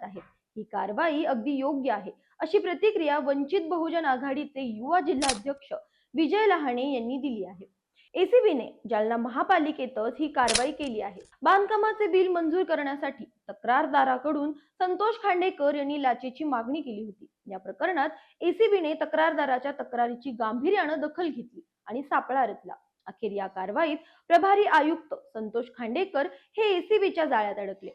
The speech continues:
आता या प्रकरणात पुढे काय घडामोडी घडणार, हे पाहणे खरेच रोमांचक आणि महत्त्वाचे आहे. जालन्याच्या सामाजिक कार्यकर्त्यांनीही यावेळी तीव्र प्रतिक्रिया दिल्या आहेत.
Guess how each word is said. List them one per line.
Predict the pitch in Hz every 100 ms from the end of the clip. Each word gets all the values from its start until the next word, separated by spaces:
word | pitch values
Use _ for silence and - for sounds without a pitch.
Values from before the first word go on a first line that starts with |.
| _ _ -
आता | 370 453 392
या | 381
प्रकरणात | 415 415 370 320 214 - - -
पुढे | 226 247
काय | - 208 220
घडामोडी | 226 226 349 392 381
घडणार, | 339 359 311 320 427 - _
हे | 359
पाहणे | - 226 196 254 269
खरेच | 208 233 262 330
रोमांचक | 233 247 359 370 262 - _ _
आणि | 208 247
महत्त्वाचे | 269 262 277 262 214 196
आहे. | 190 196 _ -
जालन्याच्या | 349 381 427 440 480
सामाजिक | 415 339 359 392 370
कार्यकर्त्यांनीही | 311 330 320 269 - 330 302 262 233 254 226
यावेळी | 233 285 254 262
तीव्र | 262 302 330 403
प्रतिक्रिया | 330 294 233 220 214
दिल्या | 202 202 202
आहेत. | 214